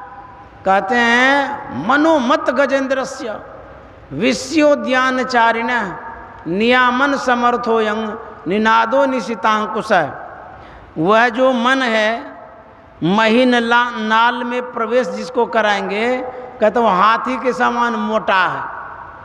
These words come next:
ये मोटा कैसे हो गया? तो मोटा इसलिए हो गया है, जैसे किसी व्यक्ति को हलवाई की दुकान में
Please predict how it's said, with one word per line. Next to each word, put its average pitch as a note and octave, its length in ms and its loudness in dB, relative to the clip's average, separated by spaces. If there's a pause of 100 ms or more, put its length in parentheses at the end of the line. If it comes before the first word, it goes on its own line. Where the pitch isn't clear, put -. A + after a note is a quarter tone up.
(680)
ये C4 60 0
मोटा G#3+ 460 0
कैसे C4 360 2
हो A#3+ 180 2
गया? B3 220 -2 (1700)
तो E3+ 60 -6
मोटा A3+ 460 2
इसलिए B3+ 440 2
हो C4 200 4
गया A3 220 0
है, G3 460 -2 (440)
जैसे G3 300 0
किसी A#3+ 360 0
व्यक्ति A#3 420 0
को A3+ 220 4
हलवाई G3 460 2
की A#3+ 120 -4
दुकान G3 380 0
में D#3+ 280 -4